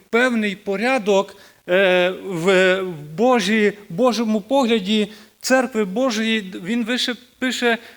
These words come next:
«Отже, відкладіть усяке зло, всякий обман, лицемірство, заздрість та всілякі обмови». Чому? Ви скуштували, що Господь добрий, Бог нас приблизив,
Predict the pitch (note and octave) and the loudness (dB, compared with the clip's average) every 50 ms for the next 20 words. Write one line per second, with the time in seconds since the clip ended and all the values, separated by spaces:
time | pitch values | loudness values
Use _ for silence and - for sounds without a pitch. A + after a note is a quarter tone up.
0 | _ - A3+ A#3 - - A3+ G#3 G#3+ G#3 - - - A3 G#3 G3 B3+ A#3 B3+ A#3 | _ -4 -4 -2 -2 -2 -2 -2 -4 -6 -6 -4 -2 -2 -2 -2 -4 -6 -6 -6
1 | G3+ - - A#3 A3+ A3+ - A#3 G3 F#3 G3+ G#3 G#3 G3+ G3 - A3+ A3 G#3+ - | -8 -6 -4 -4 -4 -4 -4 -6 -6 -4 -4 -2 -2 -4 -4 -4 -6 -6 -6 -4
2 | - G#3+ G#3+ G3+ F#3+ G3+ G3+ G#3 G3+ G3 F#3+ F3+ - - F#3+ F3+ F#3+ G3+ F#3+ - | -6 -6 -4 -4 -4 -4 -6 -4 -4 -6 -8 -8 -8 -8 -6 -6 -6 -6 -8 -8
3 | - F#3+ F3+ D#3 - F3+ F3+ F#3 F3 F3 F3 G3 G3+ - - - G3 - - - | -10 -10 -10 -8 -4 0 0 0 0 -2 -6 -10 -12 -12 -12 -14 -14 -12 -12 -10
4 | E3 D#3+ D#3 D3+ - - F3 F3 F#3+ G#3 G#3+ A#3+ D4 E4 E4+ A#3 G#3+ F3+ - - | -6 -6 -6 -6 -6 -8 -10 -6 -6 -4 -4 -2 -2 0 0 0 -2 -4 -4 -8
5 | - - - - - C4 C4+ C4+ C#4 C4 G#3 D#3 C3 - - - - _ _ _ | -16 -14 -10 -8 -6 -4 -2 -2 0 0 0 0 -2 -6 -12 -20 -20 _ _ _
6 | _ _ - C#3 F#3 F#3 - - - G#3 - - - D#3+ D3 C#3+ D3 D3+ D3+ D#3+ | _ _ -10 -6 -6 -6 -6 -6 -8 -8 -8 -8 -10 -8 -8 -6 -6 -6 -6 -6
7 | F3+ F3+ - - F3+ - F#3+ F3+ - - - A#3 A#3+ A#3 A#3 - - - _ - | -6 -8 -8 -10 -12 -12 -14 -14 -14 -12 -8 -8 -8 -8 -8 -12 -20 -20 _ -10
8 | G3+ F#3+ C#4+ D4+ D4+ A3 G3+ E3 C#3+ C3+ B2 B2 C3+ D3+ E3+ G#3+ A3 G#3 G3 - | -4 -2 0 0 0 0 -4 -6 -6 -6 -8 -12 -8 -4 -2 0 -2 -2 -4 -10
9 | - - - - F3 F3+ G#3 A3 G#3 - - - - G#3+ G#3 G3 A#3+ C4+ D4+ D4+ | -20 -20 -16 -10 -6 -4 -4 -4 -4 -6 -8 -8 -6 -6 -6 -4 -2 -2 0 0
10 | A3 G#3+ F#3+ E3 C#3+ C3 | -2 -2 -4 -4 -4 -6